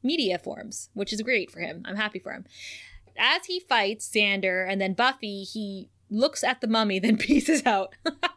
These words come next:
So he leaves, and then they're all kinda like, "Oh, I guess we should go too." Like, they don't really, like, do any investigation into this. They're just like, "All right, danger's over, let's go." And that's when Willow notices that the mummy has braces on because, oh my God, the mummy is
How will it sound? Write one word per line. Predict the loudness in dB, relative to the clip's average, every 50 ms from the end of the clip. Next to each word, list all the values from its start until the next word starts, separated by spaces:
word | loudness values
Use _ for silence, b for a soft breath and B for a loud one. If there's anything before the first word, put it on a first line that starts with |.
| -2 B 0 B B B -2 -2 B
So | 2 4 6
he | 6 6
leaves, | 6 6 6 6 4 2 0 0
and | 0 2
then | 4 4 6
they're | 6 6
all | 6 4 4
kinda | 2 2 2 2
like, | 4 2 2 4
"Oh, | 4 6 6 6
I | 6 4
guess | 2 0 0
we | 0 -2
should | -2 0 0
go | 0 0
too." | 0 0 2 2 2
Like, | 2 4 4
they | 4
don't | 2 4
really, | 4 4 4 4
like, | 4 2 0 0 -6 -6 -4
do | -2 0 2
any | 2 2 2 0
investigation | 0 0 -2 -2 -2 -2 -2 -2 -2 -2 -2 -2
into | -2 -2 -2
this. | -2 -2 0
They're | 0 0
just | 0 0 0 2
like, | 0 0 0 _ _ _ 0
"All | 4 6
right, | 6 6 6 4 2 -2 _ _ _ -20 -20 _ _ -8 -4 0
danger's | 2 2 2 4 2 4 4
over, | 4 4 4 4 2
let's | 0 0 -2 0
go." | 2 2 4 4 4 4 2 0 B B B B B B B B 0
And | 2 4 4
that's | 4 2 2 -2
when | -6 -4 -2
Willow | 2 4 4 4 6
notices | 6 6 6 4 4 4 4 4 4 4
that | 2 2 2
the | 2 4
mummy | 4 6 4 4 4 2 0 0
has | 2 2 0 0 0
braces | 0 2 4 4 2 2 -2 -6
on | -6 -4 -6 -6 -6 -6
because, | -4 -4 -2 0 2 4 4 2 2 -2 -4 0
oh | 2 2 2 2
my | 2 0 -2 -2
God, | 0 2 2 4 4 4 4 4 4 2 0 -2 -6 _ _ _ _ _ _ -2
the | 0 0
mummy | 2 2 4 4 4 4 2 2 0 0 2 0
is | 0 0 -2